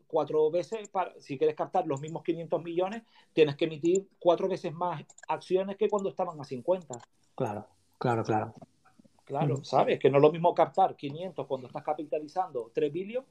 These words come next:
Speaker 1: que cuando estás capitalizando doce billion. Y al final siempre por estadística, las, por lo menos en los últimos dos años, cuando se hace una ampliación de capital vía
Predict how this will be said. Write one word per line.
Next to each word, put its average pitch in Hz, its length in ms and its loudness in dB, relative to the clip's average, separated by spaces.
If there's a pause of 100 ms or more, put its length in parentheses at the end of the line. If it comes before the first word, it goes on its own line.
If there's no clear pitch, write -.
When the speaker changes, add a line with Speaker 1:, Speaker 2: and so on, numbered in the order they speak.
(320)
Speaker 1:
que 160 120 -2
cuando 151 180 -4
estás 156 140 -8
capitalizando 165 640 -2
doce 135 220 -6
billion. 147 360 -6 (460)
Y 151 100 4
al 147 120 6
final 160 240 -2
siempre 190 280 4
por 185 160 0
estadística, 190 640 -2
las, 156 180 -2 (760)
por 156 140 8
lo 151 80 10
menos 175 280 6
en 180 240 6
los 165 280 6
últimos 170 280 0
dos 160 200 -4
años, 127 260 -4 (340)
cuando 151 320 4
se 151 120 -6
hace 156 140 -6
una 180 120 -4
ampliación 185 320 -4
de 180 100 -2
capital 175 580 0
vía 165 540 -2